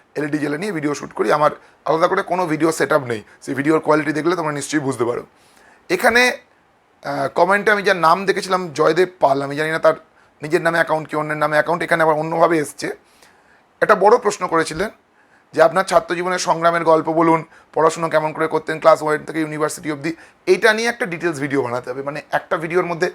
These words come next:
এটা নিয়ে আধ ঘন্টা গল্প বলা যায়, সুতরাং এটা একটা ডিটেলস ভিডিও বানাবো। তোমরা যদি ভিডিওটা দেখতে চাও, তাহলে এই ভিডিওতে কমেন্ট করো, তাহলে অবশ্যই আমি সেই ভিডিওটা বানানোর চেষ্টা করব। শেষ প্রশ্ন, এই ভিডিও বানানো পর্যন্ত এটা আসা শেষ প্রশ্ন।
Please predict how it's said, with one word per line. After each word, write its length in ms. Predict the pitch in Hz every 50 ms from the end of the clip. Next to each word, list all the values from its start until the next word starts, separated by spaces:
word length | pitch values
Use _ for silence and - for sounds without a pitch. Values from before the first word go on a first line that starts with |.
| - - - _ _
এটা 200 | 156 151 180 180
নিয়ে 140 | 185 196
আধ 180 | 185 175 156 147
ঘন্টা 260 | 151 180 185 185 185
গল্প 220 | 175 160 262 156 165
বলা 280 | 160 160 160 165 160
যায়, 180 | 160 170 214 - - _ _ _ _ _ _
সুতরাং 380 | - 143 131 160 156 151 151 147
এটা 180 | 151 - 165
একটা 160 | 160 - 180
ডিটেলস 260 | 160 143 160 165 156 135
ভিডিও 180 | 147 151 165
বানাবো। 280 | 143 151 151 165 196 202
তোমরা 200 | - 175 170 185
যদি 120 | 190 180
ভিডিওটা 260 | 175 175 170 185 180
দেখতে 300 | 185 160 175 175 - 214
চাও, 180 | 208 226 226 226
তাহলে 280 | 214 208 190 190 180 - - - _ _ _
এই 80 | 156 160
ভিডিওতে 260 | 160 156 170 160 170
কমেন্ট 320 | - 156 156 165 180 180
করো, 160 | - 202 214 247
তাহলে 440 | 539 - - _ _ _ - 143
অবশ্যই 260 | 151 156 165 - 185 175
আমি 100 | 165 151
সেই 100 | 170 151
ভিডিওটা 260 | 147 143 147 147 151
বানানোর 300 | 143 139 135 - 139 -
চেষ্টা 280 | - - - - 139
করব। 260 | 127 - - - - - _ _ _ _ _ _ _ _ _ _ _ _ _ _ _ _ _ _ _ _ _ _ _ _ _ _ _ _ _ -
শেষ 300 | - - 190 208 196 -
প্রশ্ন, 360 | - 175 180 - - 214 233
এই 200 | - 165 165 180
ভিডিও 300 | 160 156 165 156 190 202
বানানো 320 | 165 160 160 170 175 180 180
পর্যন্ত 480 | 175 175 175 160 139 175 196 208 202
এটা 220 | 220 208 - 185 175
আসা 200 | 170 - 190 180
শেষ 260 | - 185 175 170 -
প্রশ্ন। 380 | _ 151 143 - - 175 226